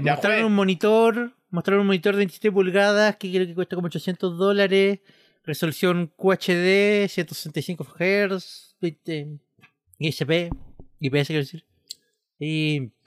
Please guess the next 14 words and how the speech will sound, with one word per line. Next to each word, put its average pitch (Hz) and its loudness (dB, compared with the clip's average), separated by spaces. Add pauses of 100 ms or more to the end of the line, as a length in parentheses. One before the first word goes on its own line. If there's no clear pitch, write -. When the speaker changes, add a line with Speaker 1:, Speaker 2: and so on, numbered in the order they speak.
(160)
Speaker 1:
Veinte 156 -4
P 160 0
S 160 0
P. 202 2
Speaker 2:
bien, 160 -2 (840)
se - -2
veía 208 2
bonito 208 2
también. 185 0 (560)
Speaker 1:
Es 202 -2
que 311 -2
es 381 4
un 349 0
monitor 254 4